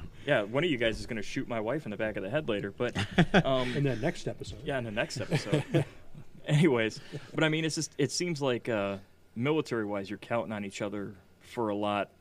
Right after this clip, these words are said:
Speaker 2: more things.
Speaker 3: Yeah, you do.
Speaker 2: Yeah.
Speaker 3: Um, it, you know, it's, it's life and death. You know, you
Speaker 2: Yeah.
Speaker 3: gotta be able to know that no matter what,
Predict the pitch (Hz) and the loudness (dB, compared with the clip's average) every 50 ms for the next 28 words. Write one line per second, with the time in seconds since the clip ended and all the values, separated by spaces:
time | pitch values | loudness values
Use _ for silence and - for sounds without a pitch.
0 | - - - 104 101 104 110 110 107 110 110 104 - - 113 113 117 117 117 127 | -20 -14 -10 -8 -6 -4 -2 -2 -2 -2 -2 -4 -4 -4 -4 -2 -2 -2 -4 -4
1 | 131 - - - - - - - - - - - - - - - - - - - | -6 -6 -8 -10 -12 -16 -20 -20 -20 -20 -20 -20 -20 -20 -20 -20 -20 -20 -20 -20
2 | - - - - - - - 165 175 170 160 147 - - - - - - - - | -20 -20 -20 -20 -8 4 6 8 8 8 8 4 2 -4 -14 -20 -20 -20 -20 -20
3 | - - - - - - - - - - - - - 160 160 139 123 135 135 139 | -20 -20 -20 -20 -20 -20 -20 -20 -20 -20 -6 2 4 6 6 6 6 4 4 4
4 | 139 - - - - - - - 143 131 113 110 117 127 - - - - - - | 2 0 -4 -14 -20 -16 -8 -2 0 2 2 2 2 0 -4 -12 -20 -8 -2 0
5 | 131 123 120 113 113 107 98 95 - - - - - - - 120 123 117 110 117 | 2 2 2 2 -2 -2 -6 -8 -14 -18 -20 -20 -20 -14 -6 -4 -4 -2 -2 -4
6 | 117 110 110 113 120 123 123 - - - - 120 117 - - 104 104 110 113 - | -4 -4 -4 -4 -4 -4 -6 -8 -10 -8 -8 -8 -8 -8 -6 -4 -2 -2 -2 -2
7 | 117 113 104 120 123 117 98 - 98 98 107 101 101 95 104 113 113 113 117 117 | -2 -4 -2 -2 -2 -4 -4 -6 -8 -8 -6 -6 -6 -6 -6 -6 -4 -4 -4 -2
8 | 113 110 113 107 110 113 110 107 117 117 117 113 110 110 113 117 120 120 117 113 | -2 -2 -2 -2 -2 -2 -4 -2 -2 0 0 -2 -2 -4 -4 -2 -2 -2 -2 -2
9 | 107 104 107 101 95 - - - - - - - - - - - - - - - | -2 -2 -4 -4 -6 -8 -10 -16 -20 -20 -20 -18 -18 -18 -18 -18 -18 -16 -14 -14
10 | - - - - - - - - 104 110 120 117 113 117 117 113 113 110 107 113 | -12 -12 -12 -14 -14 -16 -14 -8 -6 -4 -2 0 0 0 0 0 0 0 0 0
11 | 120 117 - | 0 0 -2